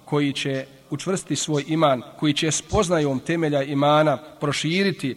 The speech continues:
i povećati svoj iman o svim ovim detaljima koji su neophodno potrebni za naše ispravno vjerovanje i da bi naš iman imao konkretnog utjecaja na naša djela, na naše ponašanje. I molim Allaha dželle šanuhu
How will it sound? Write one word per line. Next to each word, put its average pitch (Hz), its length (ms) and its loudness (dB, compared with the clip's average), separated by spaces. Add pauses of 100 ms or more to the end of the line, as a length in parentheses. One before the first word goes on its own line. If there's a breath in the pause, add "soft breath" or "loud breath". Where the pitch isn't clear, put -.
i 147 80 -6
povećati 147 540 0
svoj 147 360 -2
iman 156 380 2 (120)
o 143 80 -2
svim 175 320 -2
ovim 156 200 2
detaljima 151 500 2
koji 143 220 -2
su 143 120 -4
neophodno 143 420 0
potrebni 143 480 -2 (180 loud breath)
za 139 320 2 (100)
naše 143 320 0
ispravno 147 440 -2
vjerovanje 139 600 2 (140)
i 139 100 -2
da 135 140 0
bi 131 100 -4
naš 147 320 0
iman 139 460 2
imao 131 480 0 (160)
konkretnog 131 600 -4
utjecaja 123 600 -4 (120)
na 123 160 -4
naša 123 360 -4 (140)
djela, 123 380 -2
na 117 120 -8
naše 120 220 -6
ponašanje. 113 640 -6 (380 soft breath)
I 127 80 -2
molim 156 280 4
Allaha 139 340 2
dželle 127 180 -6
šanuhu 135 500 0